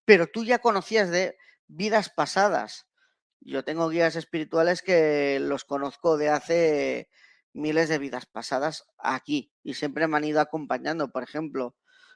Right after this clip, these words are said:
incluso en esta encarnación, durante unos meses tuve un amigo mío,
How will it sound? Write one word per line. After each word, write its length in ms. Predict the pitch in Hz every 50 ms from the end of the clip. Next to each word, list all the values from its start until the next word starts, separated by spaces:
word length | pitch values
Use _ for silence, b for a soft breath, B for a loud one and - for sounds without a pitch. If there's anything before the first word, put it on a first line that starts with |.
| b b _ _
incluso 540 | 185 175 170 - - 165 156 - - 151
en 80 | 151 151
esta 220 | 147 135 - 156
encarnación, 880 | 156 156 - 160 156 143 151 151 151 - - 180 180 196 226 247 240 196
durante 560 | 170 165 151 151 147 139 123 - 147 143 147
unos 280 | 156 160 165 160 151 147
meses 380 | 160 160 151 - 190 175 -
tuve 460 | - 208 185 180 170 156 151 147 135 -
un 160 | 160 170 175
amigo 340 | 180 185 185 180 160 165 165
mío, 420 | 180 196 220 233 262 339 427